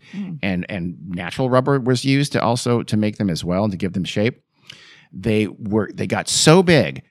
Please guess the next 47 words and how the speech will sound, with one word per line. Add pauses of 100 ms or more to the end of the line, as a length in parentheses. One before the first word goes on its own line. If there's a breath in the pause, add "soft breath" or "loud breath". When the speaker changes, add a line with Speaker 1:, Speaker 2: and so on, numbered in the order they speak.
(500)
Speaker 2:
they,
they
got
as
big
as, (100)
as (220)
five
and
a
half
to
six. (300)
You
think
I'm
gonna
say
feet,
don't
you? (260)
I'm
not.
I'm
gonna
say
yards. (460)
Five
and
a
half
Speaker 1:
Wow. (100)
Speaker 2:
to
six (460)
yards.
That's
five
to
five
and
a
half
meters.
Speaker 1:
Yeah.
Speaker 2:
Uh,
that,
and,